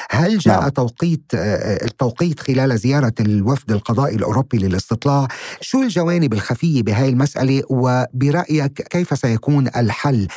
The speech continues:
Speaker 1: هل يمكن أن نصل إلى العدالة فيما يخص موضوع مرفأ
Speaker 2: يعني أنا
Speaker 1: بيروت؟
Speaker 2: أريد أن أكون متفائلًا، ولكنني لا أرى،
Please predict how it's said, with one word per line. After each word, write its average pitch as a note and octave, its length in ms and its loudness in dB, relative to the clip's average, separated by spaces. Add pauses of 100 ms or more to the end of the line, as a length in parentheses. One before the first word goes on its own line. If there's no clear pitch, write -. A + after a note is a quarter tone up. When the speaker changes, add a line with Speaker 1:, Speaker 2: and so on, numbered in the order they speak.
(200)
Speaker 1:
هل E3 320 2
يمكن F3+ 340 0
أن C3+ 200 2
نصل C#3 480 0
إلى C3+ 320 2
العدالة B2 560 2
فيما B2 340 2
يخص - 360 -2
موضوع G#2+ 320 2
مرفأ B2 200 6
Speaker 2:
يعني C#3+ 140 4
أنا E3 180 6
Speaker 1:
بيروت؟ C#3+ 160 6
Speaker 2:
أريد F3 180 4
أن B2 140 4
أكون A2+ 360 2
متفائلًا، G2+ 640 2
ولكنني C3 920 2
لا C#3 420 2
أرى، B2 360 2